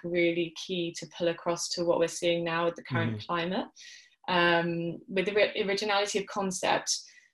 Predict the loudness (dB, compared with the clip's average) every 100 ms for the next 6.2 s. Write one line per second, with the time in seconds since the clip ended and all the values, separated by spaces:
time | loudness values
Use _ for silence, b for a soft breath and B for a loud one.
0 | _ _ 0 0 -2 2 4 4 2 0
1 | 0 0 -2 -4 -2 -2 0 2 4 2
2 | 0 2 4 6 6 6 4 4 4 2
3 | 2 2 2 0 -2 2 4 4 2 2
4 | 4 8 8 6 0 2 2 4 0 -2
5 | -2 -2 2 2 0 -4 2 4 4 2
6 | 2 0